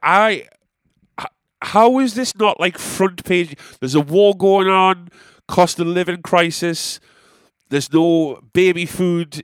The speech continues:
in Asda. All right, fine, I understand. But every once in a while, just give us something to laugh about that we can all agree on is fucking hilarious. Dick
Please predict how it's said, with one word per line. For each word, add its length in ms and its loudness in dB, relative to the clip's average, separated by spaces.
in 220 -2
Asda. 640 -2
All 160 2
right, 360 -2
fine, 320 -2
I 120 -2
understand. 560 -6
But 100 -10
every 320 -2
once 380 -2
in 80 -4
a 60 -2
while, 520 -2
just 380 -2
give 240 0
us 160 0
something 580 -6
to 120 -4
laugh 280 -4
about 280 -2
that 80 -2
we 180 -6
can 140 -10
all 300 0
agree 300 -4
on 180 -2
is 160 -8
fucking 420 -4
hilarious. 760 -6
Dick 540 -6